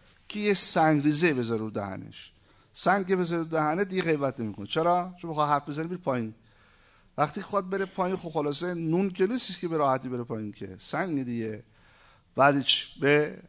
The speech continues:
حالت مرگ دچار می‌شه. خب یارو میگه: «با ولش کن، اصلاً حرف نمی‌زنه.» اما یه عامل خارجیه، یه عامل خارجیه که منافیه با اختیار، اختیار از انسان می‌گیره.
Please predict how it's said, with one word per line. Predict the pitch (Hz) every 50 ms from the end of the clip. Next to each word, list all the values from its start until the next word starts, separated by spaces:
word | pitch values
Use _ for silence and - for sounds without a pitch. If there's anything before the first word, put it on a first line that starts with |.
| _ _ _ -
حالت | - 120 123 127 131 123 - - 135 139 143 156 190 - - _ _ _ _ _ -
مرگ | - 117 120 120 107 104 104 101 -
دچار | - - - - 101 101
می‌شه. | 98 95 104
خب | 113 139
یارو | 143 131 135
میگه: | 135 131 131 131
«با | 131 123
ولش | 113 120 107 95 90 -
کن، | - 95
اصلاً | 92 98 101
حرف | 95 101 98 95 -
نمی‌زنه.» | - - - 156 - - - _ _ _ _ _ _ _ _ _ _ _ _ _ _ _ _ _ _ _ _ _ - _ - -
اما | - 147 202 233
یه | 233 233
عامل | 220 190 180 214 247
خارجیه، | 247 - - - 220 180 143 147 143 131 147 202 311 330 240 196 139 107 - - _ _ _ _ _ _ _ _ _ _ _ _ _ _ _ _ _ _ _ _ _ _ _ _ _ _ _ _ _ _ _ _ _ _ _ _ _ _ _ _ _ _ _ _ _ _ _ _ _ _ _ _ _
یه | 113 127 151 180
عامل | 185 196 202 226 240 233
خارجیه | - - - 185 185 185 185 180 180 - 466 466 370 254 185 160 147 143 -
که | - 147 139
منافیه | 139 135 135 135 139 135 - - 349 392
با | 370 320 262
اختیار، | 220 - - - - 135 123 110 101 98
اختیار | 98 - - - 135 139 147
از | 139 123
انسان | 120 - - - 165 190
می‌گیره. | 262 294 277 233 208 170 - 98 92